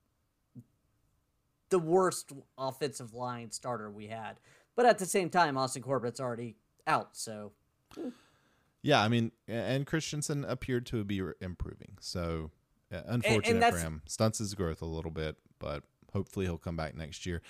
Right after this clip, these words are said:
Speaker 2: And, you know, maybe, uh, left tackle is his more natural position, and he'll be a great backup. So.
Speaker 1: I mean, something we need right now. I mean,
Speaker 2: Yeah.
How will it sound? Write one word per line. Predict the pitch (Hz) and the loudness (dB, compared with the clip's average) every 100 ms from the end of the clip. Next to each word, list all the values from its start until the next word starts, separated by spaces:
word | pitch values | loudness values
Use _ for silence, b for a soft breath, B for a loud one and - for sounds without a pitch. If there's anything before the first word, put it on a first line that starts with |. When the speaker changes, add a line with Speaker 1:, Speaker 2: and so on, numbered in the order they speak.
| B | B
Speaker 2:
And, | - 160 | -2 0
you | 180 | 2
know, | 160 | 2
maybe, | 160 156 170 160 _ _ - | 2 0 -2 -4 _ _ -16
uh, | - | -8
left | 104 131 - | 0 0 2
tackle | 120 117 120 | 0 2 0
is | 113 | 0
his | 117 | 0
more | 110 110 | 0 0
natural | 104 107 113 | 0 -2 -4
position, | 104 104 104 110 127 123 | -4 -2 -4 -2 -4 -2
and | 131 131 | -2 -2
he'll | 139 | -4
be | 135 | -4
a | 123 | -4
great | 120 120 | 0 0
backup. | 95 87 - - _ _ _ - | 0 -4 -6 -12 _ _ _ -14
So. | - 67 69 _ _ _ _ _ _ _ - | -10 -8 -10 _ _ _ _ _ _ _ 0
Speaker 1:
I | 156 | 6
mean, | 180 147 | 6 6
something | 196 170 190 156 | 2 4 2 2
we | 151 | -2
need | 127 135 143 135 113 | 0 0 0 0 -4
right | 117 110 | -8 -10
now. | 107 107 110 | -10 -12 -10
I | |
mean, | 113 113 | -10 -2
Speaker 2:
Yeah. | 101 | -2